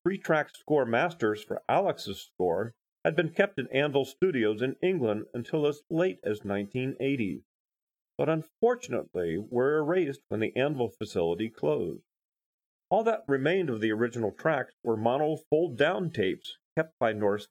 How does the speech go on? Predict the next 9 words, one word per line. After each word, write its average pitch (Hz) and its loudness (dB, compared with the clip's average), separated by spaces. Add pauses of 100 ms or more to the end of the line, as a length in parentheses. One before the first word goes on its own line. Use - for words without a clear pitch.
family, 120 0 (800)
which 202 -4 (120)
were 165 0
eventually 120 -2
released 117 0
in 101 -6
two 107 -6
thousand 101 -2
seven. 107 -4